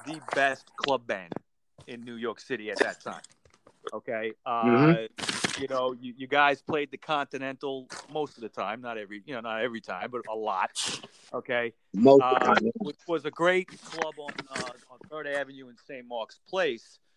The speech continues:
Speaker 1: Uh, they actually
Speaker 2: Right.
Speaker 1: just knocked the building down this year. Last
Speaker 2: I
Speaker 1: year,
Speaker 2: heard that.
Speaker 1: it's gone. Yeah.
Speaker 2: Yeah.
Speaker 1: It's all gone.
Speaker 2: Gone.
Speaker 1: Uh, sad to say,
Speaker 2: Fuck.
Speaker 1: they're putting up another piece of shit office building, but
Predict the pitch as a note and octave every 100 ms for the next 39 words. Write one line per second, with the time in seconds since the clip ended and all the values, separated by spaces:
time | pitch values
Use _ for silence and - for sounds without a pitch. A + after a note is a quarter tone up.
0 | _ _ _ _ B2+ B2+ A#2+ A#2 C#3+ E3+
1 | F#3+ A#2 - - D3+ D3 - A#2 D3+ D#3
2 | C#3+ C3 B2+ A#2+ A#2 G#2+ _ _ _ B2+
3 | A#2+ - A#2 A2+ A#2 B2+ - E3 F3 A#3
4 | D4 B3 D3+ G#2 _ _ _ - C#3+ A2+
5 | F2+ _ _ C3+ A2+ C#3+ G3 G#3+ D3+ A#2
6 | G#2+ _ _ - C#3 C3 - B2 A#2+ -
7 | - D#3 D3 B2+ - A2+ C3 - - -
8 | C3 - B2+ B2+ B2+ - - B2+ B2+ -
9 | B2+ D3 E3 - - - A2+ G#2+ A2 A3
10 | F#3+